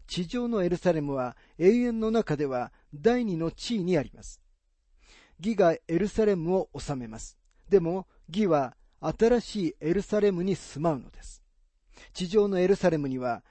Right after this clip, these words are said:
千年王国時代の間でさえも不完全と反抗が存在します。しかし、完璧であることと罪が存在しないことが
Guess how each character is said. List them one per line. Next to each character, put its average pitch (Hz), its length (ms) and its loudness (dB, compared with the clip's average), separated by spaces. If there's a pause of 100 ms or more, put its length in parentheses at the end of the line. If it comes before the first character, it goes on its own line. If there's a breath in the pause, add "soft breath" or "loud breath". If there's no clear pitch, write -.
(100)
千 220 320 0
年 233 220 0
王 220 80 2
国 160 280 -8
時 143 120 -10
代 175 180 2
の 165 200 0
間 180 260 2
で 165 100 0
さ 165 200 0
え 143 40 0
も 120 300 -8 (200 soft breath)
不 - 140 -20
完 220 240 0
全 170 220 0
と - 320 -2
反 202 340 -6
抗 190 300 -2
が 190 140 0
存 160 220 -6
在 120 160 -8
し - 140 -18
ま - 80 -20
す。 - 180 -20 (1080 soft breath)
し - 100 -16
か 202 100 2
し、 - 120 -12
完 220 280 -4
璧 233 220 -6
で 214 140 4
あ 226 80 4
る 202 80 0
こ 156 160 -6
と 147 100 -6
と 127 340 -8
罪 233 300 -6
が 160 140 0
存 208 280 -6
在 202 220 2
し - 140 -8
な 190 80 0
い 180 80 0
こ 151 100 -8
と 143 140 -8
が 123 240 -6